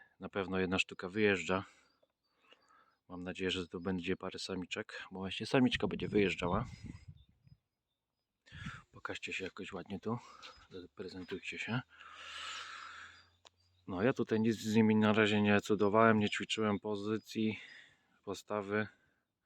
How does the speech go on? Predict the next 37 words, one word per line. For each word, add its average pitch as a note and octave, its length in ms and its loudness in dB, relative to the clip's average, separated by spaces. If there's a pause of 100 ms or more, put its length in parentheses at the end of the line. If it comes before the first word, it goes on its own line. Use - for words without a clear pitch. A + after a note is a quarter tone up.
(1400)
ale G#2 200 -2
myślę, G#2 260 0
że G2 80 0
będą F#2+ 220 0
miały F#2+ 280 4
to F2 140 -14
w - 60 -20
genach, F#2+ 600 -6 (160)
więc E2+ 140 -16
z - 100 -12
tym F#2 160 -8
nie F2 120 -4
będzie E2+ 220 -6
problemu. F#2+ 540 -6 (960)
Ale A2 180 2
widzicie, F2+ 420 -4 (100)
te G#2+ 160 -6
akurat G2 300 -10
dwie G2 160 -8
sztuki - 280 -14
ładne, G#2 380 -4
zestresowane G2 720 -4
lekko, G2 280 -4
bo F#2+ 100 -8
nie F#2+ 100 -6
wiedzą, G2 220 -8
co F2+ 120 -8
się F#2 140 -2
dzieje. F#2+ 280 -4 (840)
Pierwszy G2+ 300 -6
raz F#2+ 180 -4
wyciągnięte, F#2+ 680 -6 (640)
tak - 180 -20
sobie F#2 280 -6
na, F2+ 200 -4 (1120)
na F#2+ 100 -12
blacik. F#2+ 520 -8